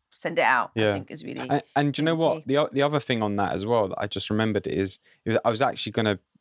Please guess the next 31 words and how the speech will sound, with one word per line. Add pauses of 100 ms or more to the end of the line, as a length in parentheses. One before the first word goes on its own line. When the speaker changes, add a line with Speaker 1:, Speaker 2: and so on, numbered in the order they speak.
(280)
Speaker 2:
it,
make
it
a
free
download
to
begin
with. (180)
So
that
was
all,
a
part
of
the
Speaker 1:
Okay.
Speaker 2:
reason
as
well,
is,
like, (160)
I
was
just
Speaker 1:
Yeah.
Speaker 2:
making
it
as
a,